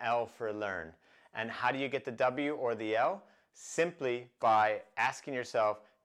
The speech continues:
"Did I show up as my best, consistent with those identities in the health, wealth, and relationship fronts?" And if you did, and if you did the best that you thought you could do,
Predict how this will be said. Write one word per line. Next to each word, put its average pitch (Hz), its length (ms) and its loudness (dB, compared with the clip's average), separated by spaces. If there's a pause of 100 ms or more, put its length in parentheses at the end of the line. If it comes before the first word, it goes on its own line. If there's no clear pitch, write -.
(140)
"Did 147 220 6
I 151 220 4
show 156 300 2
up 131 360 4
as 127 260 0
my 151 220 -6
best, 123 340 -2
consistent 131 580 -4
with 139 140 -8
those 143 220 -2
identities 127 580 -4
in 107 100 -6
the 107 80 -6
health, 107 300 -2
wealth, 104 240 0
and 107 100 -10
relationship 107 560 -6
fronts?" 90 360 -12
And 113 120 -4
if 120 140 -6
you 175 60 -4
did, 165 260 0 (560)
and 110 100 -6
if 110 140 -6
you 123 80 -6
did 131 300 0
the 127 80 -2
best 131 280 2
that 160 120 -6
you 165 320 -4 (120)
thought 139 240 0
you 165 120 -6
could 165 240 -6
do, 120 200 -8